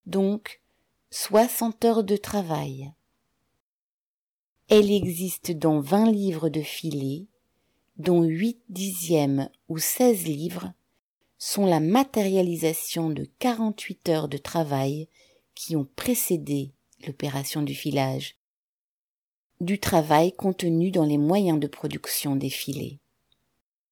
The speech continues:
et dont deux dixièmes ou quatre livres de filets sont la matérialisation des douze heures de travail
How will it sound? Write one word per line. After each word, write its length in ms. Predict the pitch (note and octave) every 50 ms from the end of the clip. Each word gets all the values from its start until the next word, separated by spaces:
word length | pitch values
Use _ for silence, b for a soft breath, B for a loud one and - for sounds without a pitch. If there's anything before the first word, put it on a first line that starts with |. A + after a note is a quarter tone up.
| _ -
et 140 | D#4+ A3+
dont 240 | F#3+ E3 E3 D#3 D3
deux 320 | D3 C#3+ D#3 G3 B3 B3+ G#3+
dixièmes 760 | - G3+ G3 F#3+ E3+ E3+ E3+ E3+ E3 D3 C#3 C3+ C3+ C#3 - _ _ -
ou 100 | D3 D3 _ -
quatre 340 | B3 B3 B3 - - A3
livres 340 | F#3+ F3 E3+ F3 D3+ D3 C#3+
de 160 | C3+ C#3 G3
filets 540 | G#3 G3+ - - C#3+ C#3 C#3+ E3 F#3+ A3 A#3+ _ _ _ _ _ _ _ _ _ _ _ _ _ _ -
sont 220 | - - - F3
la 120 | E3 D3+ D3+
matérialisation 1160 | D#3 E3 G3 G#3 - A3 G3+ F#3+ G3 F#3+ F#3 F#3+ F#3+ F3 F3+ F3 F3 - - - F3 E3 D#3
des 160 | D3 C#3+ C#3+
douze 320 | C#3+ - F#3+ A3 G#3+ F#3 G3+
heures 160 | F#3+ F#3 F#3+
de 100 | E3+ D#3
travail 640 | - - - D#3 C#3+ C#3 D3 D3 D3 D3+ D#3 D#3+ E3+